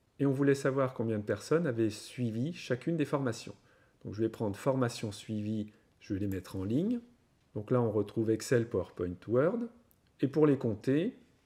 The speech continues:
on peut reprendre formation suivie et le mettre en valeur.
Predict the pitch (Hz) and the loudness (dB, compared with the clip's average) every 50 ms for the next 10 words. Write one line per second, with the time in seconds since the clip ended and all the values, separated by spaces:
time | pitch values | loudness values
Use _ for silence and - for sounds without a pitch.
0 | _ _ _ - - 120 117 - 131 123 110 143 143 139 - - 147 143 139 127 | _ _ _ -6 -6 -6 -2 2 4 4 6 6 4 4 2 0 2 2 2 2
1 | 131 - 123 113 110 104 101 - - 107 98 - - - 98 90 90 98 107 139 | 2 0 0 2 2 0 -2 -2 -4 -6 -6 -8 -8 -8 -8 -6 -4 -4 -4 -4
2 | 175 - - _ - - 135 117 104 101 101 107 127 131 - - 123 131 135 147 | -6 -8 -12 _ -2 0 2 2 2 2 2 0 0 0 0 -2 -2 -2 -2 -4
3 | 139 104 110 127 123 110 85 - - | -6 -2 2 2 2 2 0 -4 -8